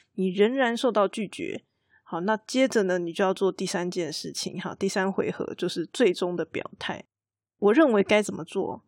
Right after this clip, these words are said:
好，我坚持我的想法是正确的，可是呢，我愿意体谅，哈，体谅各种的情况，比如说政治问题啊、资源问题啊，我知道那是没有办法的。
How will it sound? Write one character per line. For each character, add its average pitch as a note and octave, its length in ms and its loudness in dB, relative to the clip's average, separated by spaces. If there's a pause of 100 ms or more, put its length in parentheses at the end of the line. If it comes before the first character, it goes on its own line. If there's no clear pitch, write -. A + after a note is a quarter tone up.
好， - 160 -2
我 E3+ 140 0
坚 D#4+ 260 0
持 G#3+ 200 -2
我 F#3 260 0 (180)
的 F#3+ 100 2
想 F#3+ 240 0
法 A3 140 2
是 F#3+ 140 -6
正 G3 260 0
确 - 220 -2
的， - 220 -8 (420)
可 - 120 0
是 D4 160 0
呢， A3+ 240 0
我 F#3 120 2
愿 B3 240 0
意 A#3+ 80 -2
体 - 500 -6
谅， G#3 360 2
哈， - 240 -6
体 - 200 -8
谅 A#3 220 4
各 G#3+ 260 4
种 D#3 220 -4
的 F3 100 -6
情 F3+ 260 -8
况， - 280 -6
比 - 100 -10
如 - 60 -4
说 G3+ 160 -2
政 G#3 220 2
治 G3+ 140 -2
问 G3+ 200 4
题 F#3 180 -4
啊、 F3 180 -2
资 G#3+ 200 -8
源 F#3+ 180 0
问 G3+ 160 0
题 - 180 -8
啊， E3 160 -6 (340)
我 - 80 -8
知 B3 300 -2
道 B3+ 280 4
那 G#3 80 0
是 G#3+ 140 -2
没 F#3+ 180 0
有 G#3 80 0
办 - 320 -4
法 - 260 -10
的。 - 180 -10